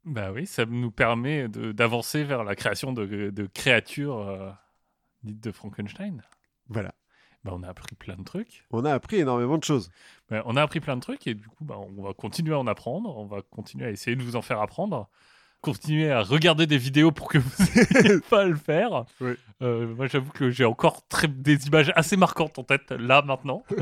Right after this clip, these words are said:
Speaker 1: <laughs> Et j'ai, c'était plutôt il y a une semaine. Bref, continuez à nous écouter. On est super contents que vous soyez nombreux. Que... n'hésitez pas à participer au Patreon du label Padcut pour nous aider à développer plein d'autres projets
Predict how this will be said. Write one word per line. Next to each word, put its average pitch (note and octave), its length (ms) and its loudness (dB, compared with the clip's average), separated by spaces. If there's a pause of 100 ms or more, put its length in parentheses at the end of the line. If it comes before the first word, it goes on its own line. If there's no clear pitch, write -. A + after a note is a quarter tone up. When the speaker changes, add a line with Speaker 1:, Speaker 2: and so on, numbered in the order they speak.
(140)
Speaker 1:
<laughs> - 320 -8
Et C3+ 160 -2
j'ai, A#2 300 -6
c'était A2 240 -10
plutôt C#3+ 320 -8
il C3+ 80 -8
y - 20 -8
a B2 40 -2
une A#2+ 100 -8
semaine. C#3 360 -8 (560)
Bref, - 380 0 (100)
continuez F#3 360 -4
à E3+ 40 0
nous C#3+ 180 -4
écouter. C#3 340 -6
On D3 140 -6
est A2+ 60 -4
super C#3 640 -4
contents B2 520 -8
que A#2 100 -10
vous G#2+ 160 -12
soyez A2+ 320 -10
nombreux. A#2+ 840 -4
Que... B2 220 -4
n'hésitez D3 460 0
pas D3+ 240 2
à B2 300 2
participer C3 1000 -4 (160)
au E3+ 240 2
Patreon C#3 520 -2
du C3 200 -6
label G#2+ 280 -2
Padcut - 640 -6
pour G#2+ 260 -6
nous G#2 640 -4
aider B2 460 -2
à G2 300 -10
développer A2 400 -4
plein C#3 180 -2
d'autres C#3 180 -6
projets G#2 440 -12